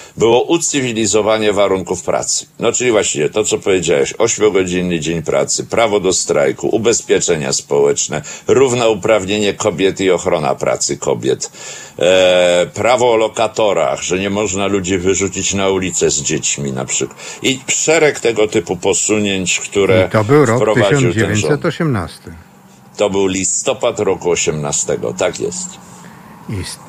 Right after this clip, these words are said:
Speaker 2: i od tego czasu teoretycznie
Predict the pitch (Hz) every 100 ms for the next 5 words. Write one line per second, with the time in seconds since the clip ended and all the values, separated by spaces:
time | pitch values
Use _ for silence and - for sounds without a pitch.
0 | - 110 117 110 - - 139 127 101 104
1 | 90 - - 101 139 156 - 92 90 85
2 | 87 - - 95 131 151